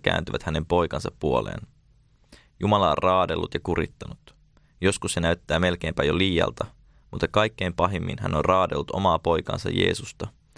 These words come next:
jonka muoto Golgatalla oli jo sellainen, jota näkemästä kaikki kasvonsa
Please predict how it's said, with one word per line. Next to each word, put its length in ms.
jonka 220
muoto 320
Golgatalla 600
oli 180
jo 80
sellainen, 640
jota 180
näkemästä 540
kaikki 340
kasvonsa 440